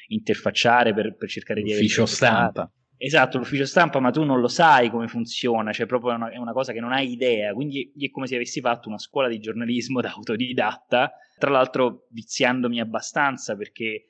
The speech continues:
Speaker 1: in genere quando tu cominci a fare il giornalista fai delle cose noiosissime, eh, cioè fai le didascalie delle foto, e io ho cominciato a fare il giornalista seguendo Macron, quindi è stata anche una cosa molto molto divertente che, che mi è,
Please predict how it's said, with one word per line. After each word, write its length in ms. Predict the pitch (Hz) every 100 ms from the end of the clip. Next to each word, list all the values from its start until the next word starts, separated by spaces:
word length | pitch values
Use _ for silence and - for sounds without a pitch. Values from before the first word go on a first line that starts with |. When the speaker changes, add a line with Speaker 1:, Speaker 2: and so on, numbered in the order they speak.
| _ _
Speaker 1:
in 100 | 104
genere 300 | 120 131 113
quando 180 | 110 110
tu 120 | 123
cominci 340 | 123 127 127
a 60 | 110
fare 200 | 127 120
il 60 | 107
giornalista 480 | 110 117 127 -
fai 120 | 104 104
delle 140 | 107
cose 220 | 120 113
noiosissime, 1000 | 110 107 117 120 117 - 110 107 113 143 -
eh, 380 | 107 98 98
cioè 160 | 101 110
fai 560 | - 107 107 107 104 104
le 120 | 110
didascalie 680 | 110 110 - - 117 131 120
delle 200 | 117 170
foto, 600 | 127 104 - 110 107 _
e 120 | 117
io 100 | 139
ho 20 | -
cominciato 420 | - 123 - 127
a 40 |
fare 220 | - 135
il 60 | 107
giornalista 560 | 110 117 139 117 - 110
seguendo 360 | 131 113 117
Macron, 600 | 110 101 131 120 104 98 -
quindi 240 | 139 131
è 40 |
stata 340 | 127 123 123 117
anche 240 | 127 127
una 140 | 123 110
cosa 200 | 120 120
molto 300 | 117 120 120
molto 260 | 110 -
divertente 960 | 101 110 120 - 104 101 101 113 107 -
che, 300 | - 101 92
che 140 | - 110
mi 160 |
è, 60 | 110